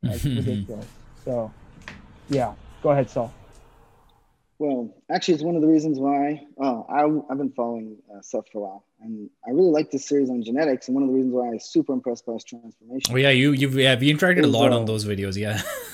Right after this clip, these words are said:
Speaker 3: Yeah, 'cause it, 'cause it's not talked about a lot, because a bunch of these guys are selling people this bill of goods, and it looks really cool 'cause they want that, and it's, like, actually impossible for them to achieve. So one of the most difficult things you have to do is figure out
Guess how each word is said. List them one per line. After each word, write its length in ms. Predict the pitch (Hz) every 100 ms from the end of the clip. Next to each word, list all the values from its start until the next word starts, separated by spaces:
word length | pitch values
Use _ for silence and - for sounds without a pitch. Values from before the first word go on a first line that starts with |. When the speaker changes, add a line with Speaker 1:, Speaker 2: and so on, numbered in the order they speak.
| - - - 214
Speaker 3:
Yeah, 300 | 277 330 277 -
'cause 200 | 220 208
it, 200 | 190 -
'cause 240 | 226 180
it's 160 | 156 151
not 120 | 247
talked 280 | - 233 233
about 180 | 175 156
a 40 |
lot, 380 | 139 139 127 -
because 380 | 147 - 165 156
a 100 | 135
bunch 220 | 143 220 226
of 60 |
these 120 | 196
guys 260 | 156 175 170
are 60 | 151
selling 340 | - 175 180
people 300 | - 156 147
this 140 | 139 131
bill 240 | 131 156
of 140 | 123
goods, 500 | 120 143 110 110 - _
and 100 | 123
it 60 | 131
looks 280 | 196 -
really 200 | 156 156
cool 260 | 131 208 165
'cause 140 | 139
they 80 | 127
want 320 | 127 156 175 139
that, 220 | 117 117 -
and 120 | 135
it's, 160 | 131 139
like, 100 | 127 _ _ _ -
actually 480 | 139 - - 151 143
impossible 520 | 123 127 127 - 117
for 120 | 117
them 220 | 110 113
to 100 | 110
achieve. 360 | 104 - 104 95 - _ _ _ _ -
So 120 | 160
one 120 | 185
of 60 | 175
the 40 |
most 280 | 175 156 -
difficult 500 | 185 185 - 165 -
things 260 | 165 160
you 80 | 139
have 220 | 139 139
to 80 | 135
do 340 | 123 175 160 131
is 100 | 123
figure 360 | 143 135 131
out 200 | 127 127